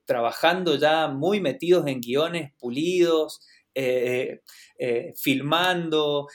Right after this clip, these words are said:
eh, pidiendo permiso en hospitales, en distintos lugares para filmar, para armar escenas. Ellos actuaban, dirigían, editaban. Eh,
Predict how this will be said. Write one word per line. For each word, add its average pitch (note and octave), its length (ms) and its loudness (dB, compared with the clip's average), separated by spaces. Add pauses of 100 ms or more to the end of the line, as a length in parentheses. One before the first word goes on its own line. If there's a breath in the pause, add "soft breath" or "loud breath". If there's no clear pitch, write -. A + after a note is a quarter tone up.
(120 loud breath)
eh, B2 460 -2
pidiendo D#3+ 440 2
permiso D3 400 2
en C#3 60 -2
hospitales, D#3+ 640 2
en C3 120 -4
distintos E3 440 -4
lugares D3 360 2
para B2+ 180 2
filmar, D3 500 0
para B2+ 140 0
armar C3 280 -2
escenas. E3+ 500 0
Ellos C#3+ 260 0
actuaban, D#3+ 680 4
dirigían, D3 840 -2
editaban. C#3 1000 0 (440 soft breath)
Eh, A#2+ 380 -6